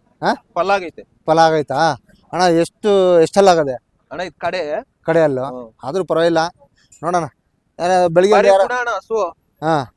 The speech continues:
Speaker 2: ಎಲ್ಲನ ಕೈ ಇಕ್ರಿ, ಏನನ ಮಾಡ್ಲಿ, ಮಕ್ಳು ಮರಿ ಯಾರನ ಕರೀಲಿ, ಏನು
Speaker 1: ಏನು
Speaker 2: ಯಾರಿಗೂ
Speaker 1: ಜುಮ್ಮ ಅನ್ನಲ್ಲ,
Speaker 2: ಏನು
Speaker 1: ಯಾರಿಗೂ ಏನು ಆಗಲ್ಲ. ಅಣ್ಣ ಹಾಗೆ ತೋರ್ಸ್ ಬನ್ನಿ. ಅಣ್ಣ ಇದೇನು ಬೀಜದೋರಿನಾ?
Speaker 2: ಹಾ, ಇದು ಬೀಜದೋರಿ ಅಣ್ಣ.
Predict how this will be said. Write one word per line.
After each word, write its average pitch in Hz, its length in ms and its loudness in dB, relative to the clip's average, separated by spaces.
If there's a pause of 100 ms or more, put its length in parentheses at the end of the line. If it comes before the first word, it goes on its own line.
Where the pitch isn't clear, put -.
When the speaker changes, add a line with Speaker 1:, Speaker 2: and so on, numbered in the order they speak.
(120)
Speaker 2:
ಎಲ್ಲನ 190 340 -6
ಕೈ 190 240 -8
ಇಕ್ರಿ, 196 280 -12
ಏನನ 202 320 -8
ಮಾಡ್ಲಿ, 196 320 -12
ಮಕ್ಳು 190 400 -10
ಮರಿ 190 360 -10
ಯಾರನ 185 400 -4
ಕರೀಲಿ, 185 480 -12
ಏನು 185 520 -14 (140)
Speaker 1:
ಏನು 165 120 2
Speaker 2:
ಯಾರಿಗೂ 202 400 6
Speaker 1:
ಜುಮ್ಮ 190 200 0
ಅನ್ನಲ್ಲ, 196 220 2
Speaker 2:
ಏನು 165 120 0
Speaker 1:
ಯಾರಿಗೂ 185 220 0
ಏನು 185 220 0
ಆಗಲ್ಲ. 175 160 0 (580)
ಅಣ್ಣ 165 100 -2
ಹಾಗೆ 175 220 2
ತೋರ್ಸ್ 170 220 0
ಬನ್ನಿ. 170 160 -2 (1400)
ಅಣ್ಣ - 320 -10
ಇದೇನು 165 540 2
ಬೀಜದೋರಿನಾ? 175 540 2
Speaker 2:
ಹಾ, 185 100 4
ಇದು 180 200 -6
ಬೀಜದೋರಿ 185 340 -10
ಅಣ್ಣ. 135 100 -14